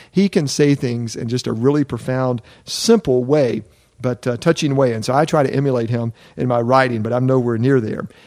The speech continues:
And then one of my favorite other writers, this is a fiction book, and it's simply called The Confession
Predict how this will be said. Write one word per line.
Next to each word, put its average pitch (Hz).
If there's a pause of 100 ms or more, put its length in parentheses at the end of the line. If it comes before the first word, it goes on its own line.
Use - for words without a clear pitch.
And 147
then 202
one 190
of 160
my 147
favorite 185
other 143
writers, 123
this 156
is 127
a 123
fiction 131
book, 120 (260)
and 123
it's 123
simply 143
called 135
The 131
Confession 120